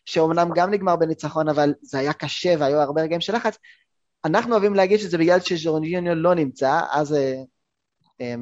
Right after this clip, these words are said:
מכת הפציעות בקישור עוד הייתה חריפה יותר, ונאלצנו לפתוח עם, אה,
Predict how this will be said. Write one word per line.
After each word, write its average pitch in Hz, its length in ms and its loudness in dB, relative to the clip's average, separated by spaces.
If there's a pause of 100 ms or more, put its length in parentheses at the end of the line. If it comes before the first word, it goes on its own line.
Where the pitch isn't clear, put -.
(180)
מכת 147 260 -6
הפציעות 147 360 -2
בקישור 147 420 -2
עוד 139 100 0
הייתה 143 160 -2
חריפה 147 360 -2
יותר, 160 240 -2
ונאלצנו 135 500 -4
לפתוח 135 300 -10
עם, 131 140 -10
אה, 131 140 -8